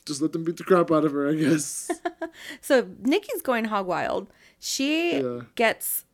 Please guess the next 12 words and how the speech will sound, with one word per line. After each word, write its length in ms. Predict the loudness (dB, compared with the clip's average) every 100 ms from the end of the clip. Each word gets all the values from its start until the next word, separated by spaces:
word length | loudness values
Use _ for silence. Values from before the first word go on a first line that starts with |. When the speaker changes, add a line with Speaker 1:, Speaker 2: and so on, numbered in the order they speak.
| -10
Speaker 2:
Sasha 440 | -2 0 0 -4
trapped 340 | -6 -6 -6 -4
in 80 | -4
the 160 | -4
apron. 480 | -6 -4 -4 -2 -6 -8 _ _ _ _ _ _ _
She 100 | -10
starts 260 | -2 -2 -2 2
punching 360 | 4 4 0
Sasha 340 | -8 -6 -6 -4
in 100 | -4
the 40 | -6
boob. 640 | -4 -2 -2 -2 -4 -6